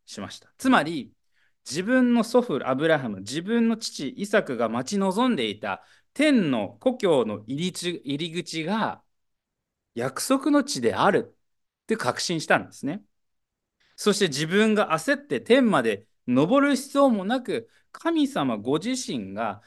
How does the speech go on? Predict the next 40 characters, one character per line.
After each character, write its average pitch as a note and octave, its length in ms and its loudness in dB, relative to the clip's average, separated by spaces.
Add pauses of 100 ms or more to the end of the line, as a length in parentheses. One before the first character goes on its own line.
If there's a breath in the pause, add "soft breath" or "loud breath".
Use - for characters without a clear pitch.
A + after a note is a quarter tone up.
(200 soft breath)
ヤ D#3 260 -2
コ F#3+ 200 0
ブ A#2 160 -4
が G2+ 200 -4
い A#2+ 100 -2
る C3+ 160 -2
場 A#2+ 200 -2
所 F#3+ 200 -4
に F#3+ 240 -4
来 - 140 -10
て B3+ 160 2
く - 240 -6
だ G#2+ 160 -4
さ F3 180 -2
り、 B2+ 240 -4
救 - 300 -8
っ - 20 -6
て A#3 180 -10
く G3 160 -4
だ G3 140 0
さ C4 140 0
る E3 140 -4
と A2+ 100 -4
い A2 100 -2
う A#2 40 -2
こ C3 120 0
と - 100 -4
な G2+ 100 -6
ん D2+ 100 -20 (100)
で E2+ 100 -14
す - 160 -8
よ。 - 140 -10 (1040)
そ - 200 -8
れ C#4 120 4
だ D4 140 4
け D#4 100 -2
で B3 100 4
は B2 80 2
な C#3 160 -2
く、 G#2 220 -6